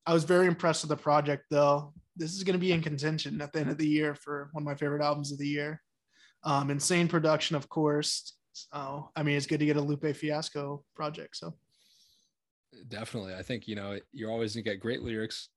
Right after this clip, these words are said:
Speaker 2: great production. And he's talking about, you know, he's got some different, like, there's some political themes and all this kind of stuff. Definitely a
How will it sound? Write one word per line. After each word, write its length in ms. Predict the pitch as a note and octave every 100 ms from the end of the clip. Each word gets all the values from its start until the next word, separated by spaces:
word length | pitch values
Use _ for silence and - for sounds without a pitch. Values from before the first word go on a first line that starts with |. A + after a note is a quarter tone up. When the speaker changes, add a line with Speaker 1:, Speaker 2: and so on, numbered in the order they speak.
| _ _ _
Speaker 2:
great 200 | G2 A2
production. 580 | A2 G#2 G2 G#2+ F#2 - _ _ _ _ _ _ -
And 120 | A2+
he's 200 | C#3+ E3
talking 280 | A#3+ A3+ B3
about, 280 | B3 A#3+
you 60 | A#3
know, 100 | A3 - -
he's 140 | - C3
got 140 | G3
some 100 | D#3
different, 300 | C#3+ E3 F3
like, 140 | C#3+ -
there's 160 | - E3
some 120 | F3+
political 360 | D3 F3+ E3+ E3
themes 420 | - E3+ E3+ E3
and 80 | E3
all 100 | E3
this 140 | D#3
kind 160 | - F3
of 80 | D#3
stuff. 280 | - E3 - _ - - - _
Definitely 560 | - C3 B2+ A2+ A2 G#2+ - _ _ _
a 160 | -